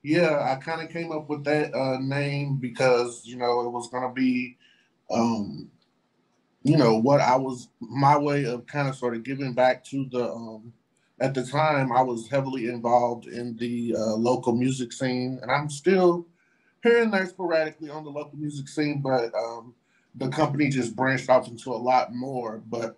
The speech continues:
ul-, it, it ultimately started as, um, me managing, uh, hip-hop artists. Um, and so it was my way of kinda giving back to the local music scene 'cause it,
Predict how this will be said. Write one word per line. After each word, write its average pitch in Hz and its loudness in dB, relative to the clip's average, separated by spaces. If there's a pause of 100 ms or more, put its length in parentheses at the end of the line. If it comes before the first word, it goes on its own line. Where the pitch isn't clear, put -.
ul-, 123 -4
it, 120 -4 (100)
it 123 -4
ultimately 127 0
started 117 0
as, 113 -2
um, 110 -8 (580)
me 135 6
managing, 120 2
uh, 104 -4
hip-hop 113 0
artists. 98 -2
Um, 104 -4 (380)
and 117 -8
so 113 2
it 120 4
was 113 0
my 123 4
way 120 0
of 117 -10
kinda 120 -4
giving 135 -4
back 120 -2
to 123 -10
the 117 -4
local 120 -6
music 127 -8
scene 120 0
'cause 113 -2
it, 117 -4